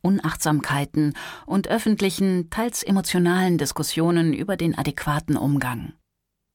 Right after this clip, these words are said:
Der Konflikt beginnt früh. Obwohl die Stadt der israelitischen Landesgemeinde Südbaden neunzehnhundertachtundvierzig zusichert,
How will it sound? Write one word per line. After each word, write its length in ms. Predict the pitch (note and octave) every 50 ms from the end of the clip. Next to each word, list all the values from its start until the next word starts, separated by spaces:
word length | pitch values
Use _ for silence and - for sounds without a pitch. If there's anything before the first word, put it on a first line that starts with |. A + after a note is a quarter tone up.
| _ _ _
Der 120 | - G#3
Konflikt 420 | G3+ G#3+ G#3 G#3 - F#3+ F3+ - -
beginnt 260 | F#3+ F#3 G3+ G3+ G3
früh. 340 | - - - B3 G#3+ C#3+ - - - _ _ _ _ _ _ _ _ _ _ _ _ _
Obwohl 320 | - - F3+ G3 G#3+ B3+ D4
die 120 | C#4 A#3+
Stadt 320 | G#3 - - F#3 A#3+ - -
der 100 | A3 -
israelitischen 800 | E3 D#3+ - D#3+ - - D3 F3+ G#3+ G#3+ - G#3+ - - E3+
Landesgemeinde 760 | C#3+ C3+ C#3+ E3 E3 E3 D#3+ - F3 D#3+ D#3 D3 D3 D3+ D3
Südbaden 680 | C3 - D3+ D#3+ D#3+ - E3 D#3+ D#3 D#3+ F3 G3 G#3 G#3
neunzehnhundertachtundvierzig 1300 | F#3 E3+ D#3+ D#3+ D3+ D3+ C#3 C3+ C3 - - - F3 - - - D#3+ D3 - E3 D#3+ D#3+ - C#3 - -
zusichert, 600 | - - F#3+ F3 E3 F3+ E3 - G3+ G3+ -